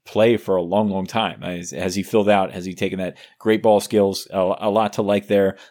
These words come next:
Checks a bunch of boxes, but you don't know if he's ready to go right away.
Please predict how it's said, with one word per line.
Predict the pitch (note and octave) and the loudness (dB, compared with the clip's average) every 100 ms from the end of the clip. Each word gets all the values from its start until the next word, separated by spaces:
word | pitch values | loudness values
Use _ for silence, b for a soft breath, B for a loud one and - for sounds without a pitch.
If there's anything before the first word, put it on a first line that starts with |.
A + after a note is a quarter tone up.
| B | B
Checks | - C3+ C3 | -2 -2 -2
a | G#2 | -6
bunch | F2+ B2+ A#2+ | -2 -4 -4
of | F#2 | -2
boxes, | A2+ B2 - A2 G2 | 0 0 -2 -6 -4
but | F#2+ | -6
you | F2 | -4
don't | G2+ F#2+ | -4 -2
know | G2 | -2
if | F2+ | -2
he's | F#2+ F#2+ | -4 -2
ready | F#2+ | -4
to | E2+ | -4
go | - G2+ | -4 -2
right | F#2 F2+ | -2 -4
away. | E2+ G#2 G#2+ G2 | -2 2 2 0